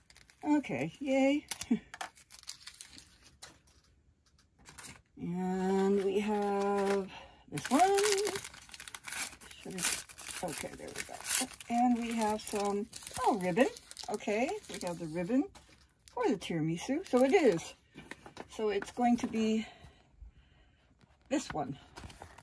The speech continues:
Hmm. Okay. Sorry. <laughs> Let's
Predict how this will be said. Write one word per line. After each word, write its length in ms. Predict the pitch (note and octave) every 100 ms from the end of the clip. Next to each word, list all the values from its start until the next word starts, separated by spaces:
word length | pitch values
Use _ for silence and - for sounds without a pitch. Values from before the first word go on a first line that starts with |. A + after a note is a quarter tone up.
| - - - - - -
Hmm. 420 | A3 F4+ D3 - - - _ _ - - - - - -
Okay. 460 | - - F3+ - - _ _ _ - - _ _ - - -
Sorry. 220 | - - -
<laughs> 80 | -
Let's 360 | D4+ - -